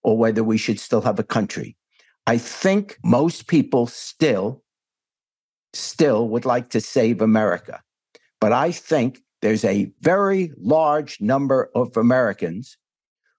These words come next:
who would be perfectly fine if the mul-, we wouldn't have a civil war. We're not gonna have a civil war. But the division is the same.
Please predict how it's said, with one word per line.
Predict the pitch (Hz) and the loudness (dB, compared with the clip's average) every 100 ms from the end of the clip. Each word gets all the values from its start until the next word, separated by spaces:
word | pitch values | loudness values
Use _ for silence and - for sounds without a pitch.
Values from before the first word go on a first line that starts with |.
| - | -2
who | 139 131 127 | 2 4 4
would | 117 123 117 | 2 0 0
be | 120 107 - _ | 2 0 -2 _
perfectly | - 160 165 170 147 160 156 143 | -2 0 0 -2 -2 0 0 0
fine | - - 127 101 80 78 90 123 _ _ _ _ | -6 -2 0 -2 -6 -10 -12 -12 _ _ _ _
if | 120 113 107 _ _ _ _ - | -2 0 -2 _ _ _ _ 0
the | 117 | 4
mul-, | 135 180 180 _ - _ _ _ _ _ | 4 2 -4 _ -20 _ _ _ _ _
we | 180 175 214 | -2 2 4
wouldn't | 220 233 240 | 4 4 2
have | 165 160 151 | 2 -2 -2
a | |
civil | - - 247 220 113 90 | -4 0 0 2 -2 -2
war. | 98 | -6
We're | - 170 | -2 -2
not | 196 | -2
gonna | 139 | -4
have | 95 | -6
a | |
civil | - 101 85 73 | -6 -4 -4 -4
war. | 80 69 55 - _ _ _ _ _ _ _ - | -4 -4 -6 -14 _ _ _ _ _ _ _ -2
But | 156 - - | -2 -2 -2
the | 143 | -2
division | 120 131 95 - _ 127 240 277 156 143 | 0 -2 -2 -10 _ -2 0 2 2 -2
is | - 123 | -2 -6
the | - | -4
same. | 123 - 139 101 - | -4 -2 0 -2 -6